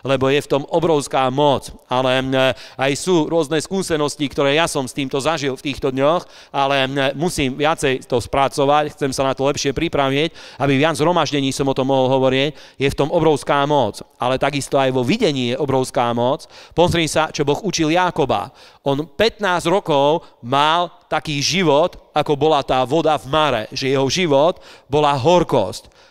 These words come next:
A potom sa stala táto vec, že Pán s ním začal konať, Boh k nemu prišiel a začal ho vyučovať tomu, ako zmeniť veci,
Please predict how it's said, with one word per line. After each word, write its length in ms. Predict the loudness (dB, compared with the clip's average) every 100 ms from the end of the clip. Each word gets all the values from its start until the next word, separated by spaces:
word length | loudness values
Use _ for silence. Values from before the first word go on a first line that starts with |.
| -6
A 80 | -2
potom 240 | 0 0
sa 160 | 0 -2
stala 320 | 0 0 2
táto 320 | 2 0 2 2
vec, 320 | 2 0 -4 -20 -16
že 160 | -4 -2
Pán 320 | 0 2 0
s 160 | -2 -6
ním 160 | -4
začal 320 | 0 0 2 0
konať, 480 | 2 2 2 0
Boh 160 | 0 -2
k 160 | -2 -2
nemu 160 | -2
prišiel 560 | -2 -2 0 0 0 -2
a 300 | -6 -14 -4
začal 320 | -2 0 2
ho 80 | 0
vyučovať 480 | 0 -2 0 0 0
tomu, 240 | 0 0
ako 240 | -2 -2 -4
zmeniť 380 | -2 -4 -4 -2
veci, 480 | -2 0 -4 -6